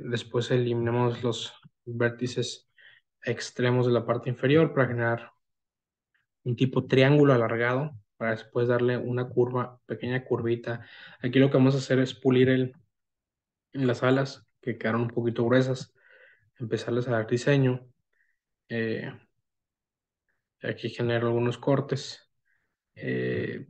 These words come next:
para poder llegar a un resultado como este, ¿no? Digo, realmente no sé cuál te guste más. Si unas alas un poquito más delgaditas,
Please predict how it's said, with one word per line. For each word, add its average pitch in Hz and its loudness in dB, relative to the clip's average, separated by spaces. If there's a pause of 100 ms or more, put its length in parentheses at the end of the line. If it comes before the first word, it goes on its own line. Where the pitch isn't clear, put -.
para - -2
poder 117 -2
llegar 123 0
a 127 -8
un 117 -6
resultado 113 -8 (1300)
como 143 2
este, 160 4
¿no? 139 -2 (360)
Digo, 120 2
realmente 123 0
no 123 2
sé 123 -6
cuál 120 -2
te 120 0
guste 117 -2
más. 135 -2 (460)
Si - -8
unas 117 0
alas 123 2
un 123 0
poquito 123 -2
más 120 2
delgaditas, 127 0